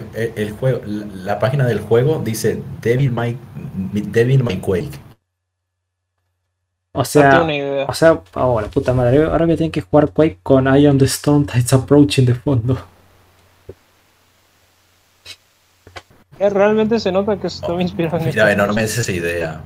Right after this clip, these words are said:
Speaker 1: porque te lo juro.
Speaker 3: Pues
Speaker 2: Lo vas a hacer.
Speaker 1: Eh, hay una parte de ese juego donde tú tienes que matar a un gigante con una pistola. Esa parte es increíble.
Speaker 2: Con una pistola, weón.
Speaker 1: O sea, tú imagínate.
Speaker 2: <laughs> Esta porquería se va a romper.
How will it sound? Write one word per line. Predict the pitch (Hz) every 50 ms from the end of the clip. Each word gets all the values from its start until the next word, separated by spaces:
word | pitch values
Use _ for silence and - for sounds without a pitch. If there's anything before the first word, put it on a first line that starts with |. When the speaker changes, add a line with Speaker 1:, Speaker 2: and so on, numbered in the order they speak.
| - - -
Speaker 1:
porque | - 92 87 87
te | 90 87
lo | 87 87
juro. | 107 110 107 101 98 90
Speaker 3:
Pues | 80 80 76 - - - - - - - -
Speaker 2:
Lo | 117 113
vas | 113 120 120
a | 117
hacer. | 113 - - 127 123 - - - - - - - -
Speaker 1:
Eh, | 85 87 - - -
hay | - 104 113 120 139 156
una | 156 139 135
parte | - 135 127 - 110
de | 107
ese | 107 - - -
juego | - - 110 110 123 139 -
donde | - 95 92 92 -
tú | 104
tienes | 104 123 123 131
que | - 113
matar | 101 98 95 98 101 98
a |
un | 98 101
gigante | - - 113 98 - 92 92 - 208 - 156 170 185 - - - - - - -
con | - - 107 101
una | 104 117 123 -
pistola. | - 92 - - - 90 82 76 71 67 69 69 - - - - - - - _ _ _ _ _ _ _ _ _
Esa | - 135 127 123
parte | 139 135 139 -
es | 123
increíble. | 104 92 - 92 85 82 85 90 87 87 98 135 - - - - - - - _ - - - - - - - _ _ _ _ _ _ _ _ _ _
Speaker 2:
Con | - 160 175
una | 185 185 -
pistola, | - - - - _ - 202 185 151 135
weón. | 131 135 139 135 131 - _ _ _ _ _ _ _ -
Speaker 1:
O | 180 175
sea, | - 95 -
tú | - 113
imagínate. | 120 107 202 - 95 - 87 - - - -
Speaker 2:
<laughs> | -
Esta | 175 175 - 180 -
porquería | - 151 135 127 - 143 131 139 151 147
se | 120 - 139
va | 135 135
a | -
romper. | - 120 120